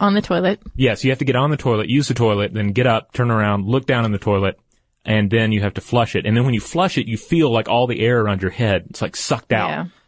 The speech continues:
Speaker 2: And there's this moment where you, you can imagine yourself, like, pitching forward and just being taken down through the tubes and ejected from the outside of the airplane.
Speaker 1: Well, I was about to say, and it really plays into that irrational fear. You've got clowns, and then you've got the toilet that's gonna suck you out into the ether.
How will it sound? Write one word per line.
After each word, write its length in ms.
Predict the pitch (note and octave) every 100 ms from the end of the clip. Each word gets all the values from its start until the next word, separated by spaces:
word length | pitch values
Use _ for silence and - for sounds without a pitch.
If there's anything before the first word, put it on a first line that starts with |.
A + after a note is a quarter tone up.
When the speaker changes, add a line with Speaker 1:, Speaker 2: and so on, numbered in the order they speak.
| -
Speaker 2:
And 100 | A#2
there's 140 | B2+
this 180 | A#2 A#2+
moment 520 | C#3+ G3+ A#3 G#2+ -
where 200 | A#2+ B2
you, 200 | A#2+ A#2 -
you 140 | A#2
can 100 | A#2+
imagine 420 | A2 A2+ A#2+ A2+
yourself, 420 | G#2 G2+ A2 G2+
like, 160 | G2 -
pitching 280 | - - G2+
forward 560 | - A2 G#2 F2 E2 _ _ _ _
and 260 | G2+ G2+ F#2+
just 180 | G2 -
being 380 | G#2 F#2+ F#2 _
taken 360 | - B2 A#2 G#2
down 440 | G2+ G2+ F#2 E2+ - _ -
through 160 | G#2+
the 80 | F#2+
tubes 400 | - G#2 F#2+ E2+
and 100 | F2+
ejected 560 | F2 G2 F2+ - E2+ -
from 200 | - E2+
the 120 | E2+
outside 340 | E2+ - F#2 E2
of 100 | -
the 160 | - - -
airplane. 320 | F2 - - - - -
Speaker 1:
Well, 80 | G#3+
I 20 |
was 100 | G#3+
about 120 | A3
to 80 | G3
say, 340 | - F#3 F3+
and 160 | - F#3
it 80 | -
really 220 | F#3 F3+
plays 260 | - F3+
into 220 | F3+ F3 F#3
that 220 | E3+ -
irrational 440 | F3 D#3+ - E3
fear. 160 | E3 E3
You've 160 | E3
got 160 | E3 -
clowns, 460 | D3+ F3 E3+ E3+ E3+
and 80 |
then 80 | -
you've 160 | E3 D#3+
got 180 | D#3+ -
the 80 |
toilet 340 | E3+ - E3 -
that's 220 | - -
gonna 220 | - D#3+
suck 260 | - D#3 -
you 140 | D3+
out 320 | D3+ D3 -
into 500 | - - A#2 D#3+ D3+
the 220 | D3+ D3+ C#3+
ether. 380 | D#3+ - -